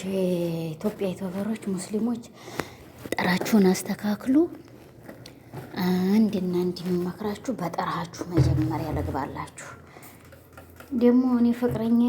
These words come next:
ነኝ፣ ያንተ ፍቅረኛ ነህ፣ መላላጥ መላላስ፣ እንዲህ ነው እንዲህ ነው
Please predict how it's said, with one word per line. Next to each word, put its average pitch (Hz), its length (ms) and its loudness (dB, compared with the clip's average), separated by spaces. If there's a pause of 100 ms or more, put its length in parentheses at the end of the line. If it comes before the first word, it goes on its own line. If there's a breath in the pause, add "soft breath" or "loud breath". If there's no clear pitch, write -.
(180)
ነኝ፣ 254 300 6
ያንተ 226 320 0
ፍቅረኛ 226 460 -2 (200)
ነህ፣ 247 240 2
መላላጥ 226 600 0
መላላስ፣ 220 600 0 (680 loud breath)
እንዲህ 240 840 -2
ነው 233 240 -4
እንዲህ 233 360 -2
ነው 214 180 -12